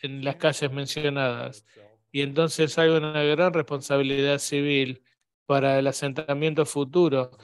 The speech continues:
de jóvenes víctimas que necesitan crear estas imágenes y ganancias. Entonces busquen otra forma de ganar dinero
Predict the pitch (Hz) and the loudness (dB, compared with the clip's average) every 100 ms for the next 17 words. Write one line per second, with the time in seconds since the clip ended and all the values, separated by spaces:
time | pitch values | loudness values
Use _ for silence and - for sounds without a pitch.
0 | - 123 151 135 135 131 - 160 160 156 | -20 -20 -20 -2 0 0 2 4 6 4
1 | 139 131 131 131 - 131 165 151 143 135 | 2 0 -4 -6 -10 -2 -2 -2 -6 -6
2 | 131 127 131 131 - 135 - 170 156 151 | -8 -6 -8 -8 -6 -6 -2 -2 0 0
3 | 143 131 131 135 139 147 147 - _ _ | 0 -2 -4 0 2 2 0 -10 _ _
4 | _ - 139 - 139 - 139 151 151 156 | _ 0 0 2 0 0 -2 0 -2 -2
5 | 151 151 147 - 123 123 123 135 135 131 | -4 -4 -6 -6 -6 -6 -2 -2 -2 -6
6 | 120 - 127 - - 147 _ 143 135 131 | -8 -14 -14 -14 -20 -20 _ -10 -8 2
7 | 160 - 156 147 139 151 160 165 - 165 | 2 4 2 2 2 -6 -4 -4 2 0
8 | 156 160 165 151 160 151 - 175 151 139 | 2 -4 -4 -2 2 2 6 4 4 0
9 | 135 135 131 131 127 131 131 151 170 135 | 0 0 0 0 -2 -2 -4 2 2 2
10 | 131 131 131 135 131 131 | 0 -4 -6 -8 -6 -6